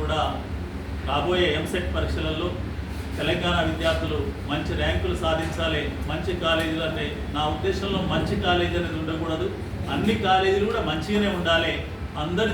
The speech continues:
చదువులు కూడా మంచిగానే ఉన్నప్పుడు అది నిజమైన విద్య. ఆ రకంగా ఉన్నత స్థితికి రావాలని, విద్యారంగంలో ఉన్నత స్థితిని తీసుకొచ్చే ప్రయత్నం కూడా ఈ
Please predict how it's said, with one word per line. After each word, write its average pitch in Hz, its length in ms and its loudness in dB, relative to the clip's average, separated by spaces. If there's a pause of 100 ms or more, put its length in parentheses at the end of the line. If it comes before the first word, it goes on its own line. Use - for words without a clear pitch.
చదువులు 190 340 2
కూడా 180 200 0
మంచిగానే 175 440 0
ఉన్నప్పుడు 160 380 -2 (460)
అది 170 220 2
నిజమైన 165 380 0 (100)
విద్య. 156 200 0 (640)
ఆ 139 120 2
రకంగా 156 400 0 (640)
ఉన్నత 180 260 0 (280)
స్థితికి - 360 -4
రావాలని, 160 480 4 (400)
విద్యారంగంలో 175 680 2
ఉన్నత 175 300 -4
స్థితిని 156 340 -4 (400)
తీసుకొచ్చే 175 460 -2
ప్రయత్నం 160 400 -2
కూడా 156 180 -2
ఈ 143 40 -2